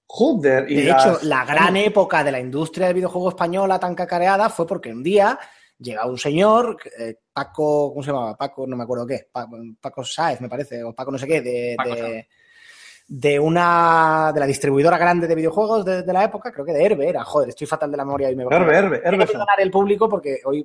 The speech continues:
Speaker 2: tengo que contar un poco la intrahistoria, estoy con fiebre <laughs> grabando esto, entonces la memoria no me funciona muy bien. Eh, y un día dice, "Joder, tenemos un montón de piratería, ¿cómo atajamos esto? Tiro los precios al suelo." Y las ventas de, de Spectrum se dispararon por el techo.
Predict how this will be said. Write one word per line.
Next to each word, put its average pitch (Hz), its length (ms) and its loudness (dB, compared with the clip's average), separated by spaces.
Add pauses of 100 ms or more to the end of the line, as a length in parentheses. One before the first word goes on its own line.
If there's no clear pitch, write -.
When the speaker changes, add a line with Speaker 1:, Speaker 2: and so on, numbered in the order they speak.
Speaker 2:
tengo 143 200 -2
que 147 200 -4 (300)
contar 147 240 -4
un 139 60 -4
poco 143 160 -4
la 143 80 2
intrahistoria, 139 320 -4
estoy 151 160 -4
con 143 160 0
fiebre - 260 -4 (480)
<laughs> - 420 -6
grabando 147 440 0
esto, 143 220 -6
entonces 147 220 -6
la 147 80 0
memoria 143 220 -6
no 151 60 0
me 143 80 0
funciona 131 240 -6
muy 120 100 -8
bien. 110 140 -12 (640)
Eh, 160 580 2
y 175 140 2
un 180 100 2
día 196 120 6
dice, 190 220 4
"Joder, 202 220 4
tenemos 185 240 -2
un 202 80 -2
montón 196 220 -4
de 220 80 0
piratería, 175 500 0
¿cómo 185 160 0
atajamos 185 460 0
esto? 240 500 -4 (320)
Tiro 208 200 4
los 156 100 2
precios 139 280 -6
al 117 120 -8
suelo." 147 340 -2 (720)
Y 196 100 -2
las 147 180 2
ventas 170 320 2
de, 180 200 2
de 175 160 -2
Spectrum 208 500 -4 (100)
se - 300 -4
dispararon 190 720 0
por 202 160 -2
el 135 140 -4
techo. 160 320 -6